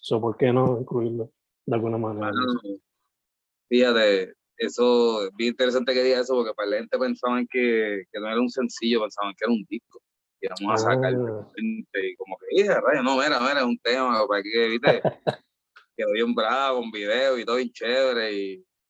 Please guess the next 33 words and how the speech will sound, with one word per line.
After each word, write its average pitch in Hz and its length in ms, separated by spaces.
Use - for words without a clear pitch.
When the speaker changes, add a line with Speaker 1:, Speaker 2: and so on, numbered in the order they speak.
Speaker 2:
estuvo 120 280
hasta 131 220
Rich 127 240
in 135 160
the 123 80
House, 117 360
¿me 120 80
entiendes? 120 260
Tuvimos 110 220
la 120 60
oportunidad 120 1000
de 107 80
par 104 140
de 117 160
gente, 120 240
Speaker 1:
Mm. 120 40
Speaker 2:
Marquis, 120 680
este, 104 500
Rex, 123 460
el 107 80
Multifacético, 107 1300
to-, 101 100
o - 40
sea, 123 120
el 104 60
Combo 110 260
Time 123 180
Machine 120 300
Squad, 120 400
Sapiencia 117 680
estuvo 110 300
allí 113 160
también. 113 640